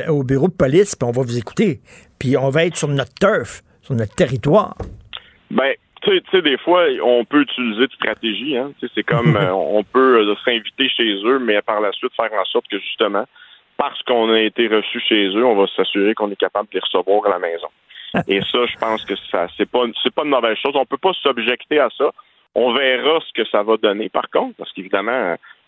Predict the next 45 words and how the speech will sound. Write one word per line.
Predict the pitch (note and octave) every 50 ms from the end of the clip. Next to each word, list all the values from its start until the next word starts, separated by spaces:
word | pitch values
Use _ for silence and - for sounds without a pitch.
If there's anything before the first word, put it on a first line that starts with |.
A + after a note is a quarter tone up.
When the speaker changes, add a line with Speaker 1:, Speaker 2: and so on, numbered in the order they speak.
| -
Speaker 2:
toute | - C3 - B2
mesure | B2 A#2 G#2 A2+ B2+ C3+
comme | - A#2+ G#2 G2 F#2
ça, | - B2+ C3+
on | C3+ A2+ G2+ F#2+ F#2
espère | E2+ - - A#2+ A2+ A2+
qu'on | G#2 G2+
va | F#2+
être | F#2 -
capable | F#2+ F#2 G#2+ A2 A2
de | G#2 G2
le | F#2+
mesurer | G2 G2 G2 G2 F#2 G2 F#2 F2 - -
puis | C3 - - - _
de | -
voir | F#2 F2+ F#2+ G2+ A2 G#2+
le | G2 F#2+
résultat. | F2+ G2 F2+ - F#2 F2 - - C3 C#3+ - _ - - - - - _ _ -
Mais | F#2+ F#2+ F#2+ F#2 F2+ F2 D#2+ - - - - - -
si, | - G3 G#3+ G#3 - - -
si | G3+ G#3 - -
c'est | D3+ -
cette | - C#3 B2 -
façon-là | - - B2+ - C#3 C3 A#2 B2+ D3+ E3
qu'il | - - -
faut | - B2+ B2
utiliser | A2 - - A2+ A2+ G#2 G2+ G#2 A#2+ C#3
pour | - - G#2 -
faire | - - B2+ B2 A#2+
en | A2 G2 F#2
sorte, | - C3 C3+ -
justement, | - - G#2 G#2 A#2 C3 - - - - _ _
de | - A2+
les | A2 G#2 A2
amener | G#2 G#2 G#2+ A#2+ C3 B2+
sur | - - A2+ G#2
notre | G#2 G#2 G#2 G2 - _ -
turf, | A#2 A2 D#3 E3 - -
comme | - A2 G2+
tu | - - G2+
dis, | F#2+ G2 G#2+ C#3+ F#3 - - - - - - - _ -
ben, | - G2+ G#2+ G#2 G2 F#2+ F#2+ F2 F2+ F2+ F2 D#2+ D2+ D2+ _ _ _ -
on | - G#2 A2+
peut | - -
l'essayer. | F#3+ D3+ B2+ - A2 F#2+ F2+ -